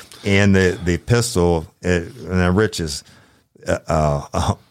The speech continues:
humble guy, and so I think he lowballed these, but the pistol is valued at, uh, he says, at five hundred dollars. So Rich, you're a rock star, bro. Thank you so much. Uh, uh, we love you, and thank you for supporting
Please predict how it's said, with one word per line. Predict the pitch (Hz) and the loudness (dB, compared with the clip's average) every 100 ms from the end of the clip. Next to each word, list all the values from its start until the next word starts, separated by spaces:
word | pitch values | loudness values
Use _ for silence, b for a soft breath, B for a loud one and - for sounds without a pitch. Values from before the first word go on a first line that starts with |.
| _ | _
humble | - 98 78 | -2 -2 -2
guy, | 69 76 76 71 76 | -4 -2 0 -2 -4
and | - 76 76 73 | -6 -4 -4 -6
so | 76 80 | -4 -4
I | 73 | -4
think | - 85 | -4 -2
he | 80 | -2
lowballed | 78 80 73 71 76 | 0 0 0 -2 -2
these, | 73 76 73 | -4 -6 -6
but | 76 73 | -8 -8
the | 76 | -10
pistol | 73 107 - 87 80 | 0 0 2 0 0
is | 71 | 0
valued | 80 78 78 73 | -2 0 -2 -4
at, | - - | -12 -12
uh, | 80 78 | -10 -10
he | 87 87 | -8 -6
says, | 78 85 73 | -2 -2 -4
at | 73 | -8
five | - 80 78 | -4 -2 -2
hundred | 71 76 67 | -2 -6 -4
dollars. | 71 71 69 - B B B | -4 -2 -4 -8 B B B
So | - 92 | -2 2
Rich, | 104 110 107 - B B B - | 4 2 -2 -10 B B B -8
you're | 87 85 | -4 -4
a | 76 | -2
rock | 85 92 - | 0 0 -2
star, | - 92 90 | -2 0 0
bro. | 80 87 87 85 | 0 0 2 0
Thank | 85 95 87 | -2 -4 -6
you | - | -6
so | - - - 104 | -6 -2 0 2
much. | 87 78 73 73 - - 80 | 2 0 -4 -6 -8 -8 -6
Uh, | 80 78 | -6 -6
uh, | 80 80 78 76 73 B B B B B - | -4 0 0 0 -2 B B B B B -10
we | 80 | -2
love | 85 87 | 0 0
you, | 85 85 82 82 85 | 0 0 0 -2 -4
and | 82 78 76 | -6 -6 -4
thank | 80 - | -6 -8
you | |
for | 76 73 | -12 -10
supporting | - - 78 73 | -10 -8 -8 -6